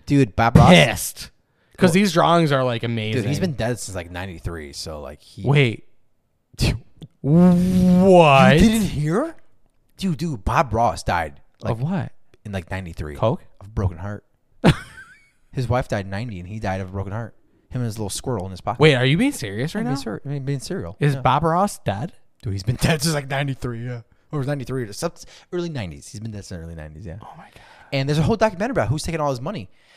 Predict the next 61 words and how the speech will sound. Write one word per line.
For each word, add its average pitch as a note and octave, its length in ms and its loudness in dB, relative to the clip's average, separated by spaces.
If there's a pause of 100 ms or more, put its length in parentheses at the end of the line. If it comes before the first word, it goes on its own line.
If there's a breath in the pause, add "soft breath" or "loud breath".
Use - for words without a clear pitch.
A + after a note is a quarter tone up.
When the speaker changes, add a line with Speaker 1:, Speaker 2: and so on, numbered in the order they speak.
(140 soft breath)
Speaker 1:
Because D#3 240 0
he D3 100 2
Speaker 2:
What? D3 500 6
Speaker 1:
everyone, G3+ 400 4
there's F3+ 180 2
a, F#3 120 2
there's E3 160 -2
a - 40 -6
company G#3 280 -4
that's, C#3 160 -4
like, C3 80 -6
a - 20 -10
Bob G#2+ 280 -6
Ross A2+ 240 -6
company C3 180 2
Speaker 2:
We A#2 80 2
Speaker 1:
that A#2 80 4
sells A2+ 160 6
Speaker 2:
riot. G#2+ 140 0
Speaker 1:
all C#3+ 140 4
his D3+ 100 -2
Bob - 240 -4
S-, - 140 -6
Ross B2+ 200 0
stuff, F#3 160 -4 (320 loud breath)
but C#3+ 140 -6
they're D3 80 -2
not D#3+ 160 -2
giving E3 220 -8
money D3 220 -8
to C#3+ 260 -8
his A#2 220 -10
estate. - 560 -10 (220 soft breath)
They B2 80 -10
are A#2+ 60 -8
keeping C#3 260 -14
it A#2+ 60 -14
for C3 80 -12
themselves F#2+ 560 -10
as G#2+ 100 -10
a G2 60 -12
Bob F#2+ 240 -8
Ross F2+ 200 -16
entity. A2 240 -14
Speaker 2:
Dude, C3+ 200 0
how A#2+ 240 -2
many, D#3+ 340 2 (160)
how - 200 -12
Speaker 1:
Mm-hmm. C#3+ 60 -4
Speaker 2:
many D#3 220 -2
Speaker 1:
Mm-hmm. B2+ 100 -4
Speaker 2:
landscaping A2 840 -6
Speaker 1:
Mm-hmm. B2+ 100 -10 (120)
Speaker 2:
pictures G#2 440 -6
are G2+ 120 -6
out G2 200 -8
there F#2+ 120 -8
'cause A2+ 180 -12
of G2 140 -10
this G2+ 160 -10
guy? A#2 320 -10